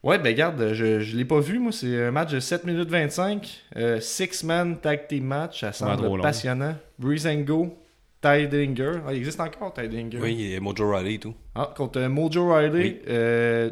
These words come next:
Speaker 1: Chad Gable, Shelton Benjamin. Euh, Breezango l'emporte, euh, je sais pas. Guillaume, t'as vu, t'as entrevu ça, toi, tu dis ?
Speaker 3: Euh, j'ai juste manqué, j'ai juste vu, euh, que Breezango, euh, ben pas Breezango, là, Fandango, Fandango.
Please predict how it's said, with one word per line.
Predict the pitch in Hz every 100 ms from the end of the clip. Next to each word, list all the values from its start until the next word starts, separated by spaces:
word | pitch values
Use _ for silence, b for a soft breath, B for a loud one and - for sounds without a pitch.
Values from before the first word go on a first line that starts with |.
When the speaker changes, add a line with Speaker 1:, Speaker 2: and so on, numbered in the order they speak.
| -
Speaker 1:
Chad | 160 147
Gable, | 147 139 147 160
Shelton | 151 123 151
Benjamin. | 143 139 131 127 147 160 151 b b b b b b - 104 110
Euh, | 110 110 107
Breezango | 117 135 147 143 160
l'emporte, | 160 131 135 190 196 -
euh, | 120 110 107
je | 117
sais | 135 131
pas. | 180 175 131
Guillaume, | 139 165
t'as | 151
vu, | 123 120 120 -
t'as | 131 131
entrevu | 139 151 147 156
ça, | 185 190
toi, | 175
tu | 147
dis ? | 143 175 170 - _ _ 110
Speaker 3:
Euh, | 101 98 95 98
j'ai | 104
juste | 117
manqué, | 117 101 101 107 101
j'ai | 107
juste | 113 107
vu, | 127 120
euh, | 95 92
que | 95 95 95
Breezango, | 92 98 98 98 107 107 98
euh, | 92 92 92
ben | 98 92
pas | 113
Breezango, | 101 98 98 131
là, | 120
Fandango, | - 113 107 107 127 135
Fandango. | 123 123